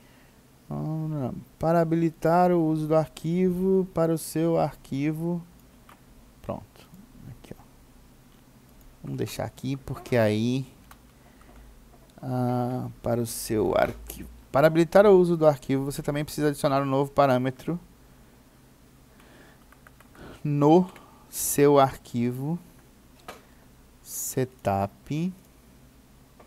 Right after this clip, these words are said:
não, server D Z ponto C F G.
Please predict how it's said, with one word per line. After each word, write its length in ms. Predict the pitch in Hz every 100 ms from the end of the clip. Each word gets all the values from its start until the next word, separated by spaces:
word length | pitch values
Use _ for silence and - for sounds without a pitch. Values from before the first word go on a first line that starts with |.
| - _ - - - -
não, 140 | 104 - - - -
server 720 | - - 101 113 120 127 131 123
D 200 | 120 110
Z 240 | 101 104
ponto 300 | - 107 107
C 120 | -
F 240 | 104 - 113
G. 160 | -